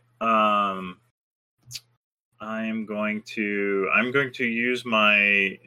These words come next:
uh, invoke. Uh, let's see, secure an advantage. Uh, I'm going to try and, um,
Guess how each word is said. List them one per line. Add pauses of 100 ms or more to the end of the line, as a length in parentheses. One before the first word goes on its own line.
uh,
invoke. (1200)
Uh,
let's
see, (120)
secure
an
advantage. (1000)
Uh, (100)
I'm
going
to
try (280)
and,
um,